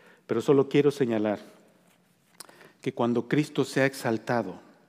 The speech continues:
se va a manifestar la gloria del reino de Dios, y entonces toda lágrima será enjugada, todo dolor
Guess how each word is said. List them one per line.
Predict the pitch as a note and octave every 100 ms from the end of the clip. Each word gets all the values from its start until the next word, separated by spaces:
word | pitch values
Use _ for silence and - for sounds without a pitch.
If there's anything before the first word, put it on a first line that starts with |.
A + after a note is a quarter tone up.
| _ _ _ _ _
se | -
va | A#2
a |
manifestar | B2 C3 A#2 A2+ - B2
la | A#2
gloria | G#2 G#2+ B2 C3+ C3+
del | A#2 G#2
reino | G#2 A2+ A2 G#2
de | G2+
Dios, | F#2+ G#2 - - - _ _ _ _ _ -
y | A2+
entonces | G#2+ A#2+ C3+ B2+ - - - - _ _ _ - _ _
toda | C3 C3+
lágrima | A#2+ A#2+ G#2+ G2 F#2 F#2+ - - _ _ _ _
será | - G#2+
enjugada, | G#2+ - F#2+ F#2 F#2 - _ _ _ _ _ _ _
todo | A#2+ A#2+
dolor | G#2+ G#2 G#2+ G#2+